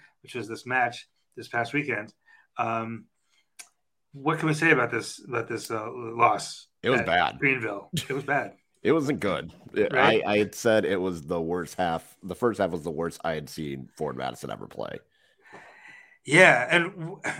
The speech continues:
Speaker 1: okay, let's, let's set the stage first, though. It, we're depleted, right? We only traveled with sixteen, which is
Speaker 2: Not ideal. <laughs>
Speaker 1: not ideal. There's no, uh, Wheeler Almanu. We knew that. We knew Mele Tumia was about.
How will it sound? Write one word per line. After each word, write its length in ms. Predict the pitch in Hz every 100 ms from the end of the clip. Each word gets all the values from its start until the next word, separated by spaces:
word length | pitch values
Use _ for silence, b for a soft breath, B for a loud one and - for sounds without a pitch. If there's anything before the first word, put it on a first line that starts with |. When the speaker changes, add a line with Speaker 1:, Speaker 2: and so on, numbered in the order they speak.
| 170
Speaker 1:
okay, 280 | 156 123 -
let's, 260 | 185 160 -
let's 200 | 196 196
set 340 | - - 190
the 80 | 147
stage 240 | 139 139
first, 240 | - 143 -
though. 380 | 120 120 147 156
It, 220 | 190 185
we're 240 | 156 147 143
depleted, 580 | 139 139 160 120 101
right? 260 | 110 117 135 -
We 140 | 135
only 160 | 151 160
traveled 300 | 156 143 120
with 100 | 113
sixteen, 520 | 131 - 127 - _ _ _ _ _ _ _ _ _ - _ -
which 180 | 127
is 360 | 123 107 - - _ _ _ _ -
Speaker 2:
Not 200 | 196 233
ideal. 560 | 196 160 98 65 50 - 160
<laughs> 120 | -
Speaker 1:
not 160 | 170 185
ideal. 540 | 160 147 127 123 143 147
There's 240 | 147 -
no, 520 | 151 170 175 170 170 -
uh, 300 | 143 131 131
Wheeler 380 | 147 139 147
Almanu. 520 | 147 147 135 139 143 139
We 120 | 131
knew 200 | 131 135
that. 280 | 120 123 143
We 100 | 131
knew 280 | 135 131 131
Mele 220 | 131 127
Tumia 460 | 127 131 131 139 135
was 140 | 131
about. 480 | 131 123 127 131